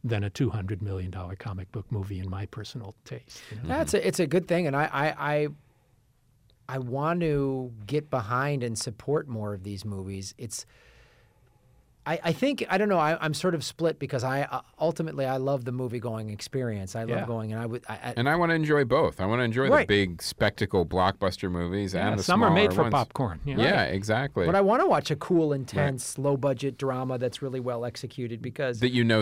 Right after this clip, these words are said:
Speaker 3: no studio would ever greenlight.
Speaker 1: Right.
Speaker 2: Right.
Speaker 3: You know, that, that those are the movies that, you know, you wanna see too.
Speaker 2: And
Speaker 1: But
Speaker 2: also, too, I think, uh, we've talked about a lot on the show. We talked about it in the Eric Griffin Show, um, episode, is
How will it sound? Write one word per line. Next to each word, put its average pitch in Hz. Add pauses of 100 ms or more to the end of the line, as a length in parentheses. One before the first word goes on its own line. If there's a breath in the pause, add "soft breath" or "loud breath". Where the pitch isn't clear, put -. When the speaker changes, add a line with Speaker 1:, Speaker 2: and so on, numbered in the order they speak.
(100)
Speaker 3:
no 110
studio 95
would 92
ever 85
greenlight. 73 (220)
Speaker 1:
Right. 92
Speaker 2:
Right. 165
Speaker 3:
You 95
know, 82
that, 90
that 95
those 110
are 120
the 113
movies 95
that, 87
you 87
know, 82
you 82
wanna 82
see 85
too. 110 (340 loud breath)
Speaker 2:
And 214
Speaker 1:
But -
Speaker 2:
also, 254
too, 277
I 214
think, 185
uh, 165
we've 160
talked 165
about 147
a -
lot 127
on 123
the 120
show. 131
We 123
talked 131
about 127
it 110
in 104
the 113
Eric 110
Griffin 180
Show, 104 (140)
um, 101
episode, 101
is 104